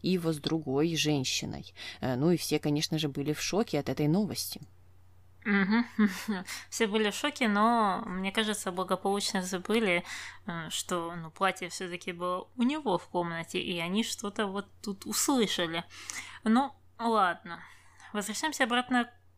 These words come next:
Speaker 2: к Милагрос, которая сидит в библиотеке, по-моему, э, монастыря, и у нее, конечно же, появляются флешбеки из прошлого, а именно из Испании.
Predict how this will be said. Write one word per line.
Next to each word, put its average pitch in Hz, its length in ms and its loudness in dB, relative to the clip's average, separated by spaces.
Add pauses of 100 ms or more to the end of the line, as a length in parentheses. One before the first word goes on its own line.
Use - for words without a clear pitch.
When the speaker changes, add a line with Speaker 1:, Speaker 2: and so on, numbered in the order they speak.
Speaker 2:
к - 120 -10
Милагрос, 202 600 0
которая 208 520 0
сидит 220 500 -6
в 190 520 0 (460)
библиотеке, 185 640 0
по-моему, 214 680 2 (280)
э, 196 200 6
монастыря, 185 840 0
и 233 420 -2
у 202 120 -2
нее, 196 240 -2
конечно 208 400 -4
же, 208 140 -4
появляются 196 640 -2
флешбеки 202 880 -2
из 190 300 -6
прошлого, 170 680 0
а - 160 0
именно 233 400 2
из 208 340 -2
Испании. 170 880 -2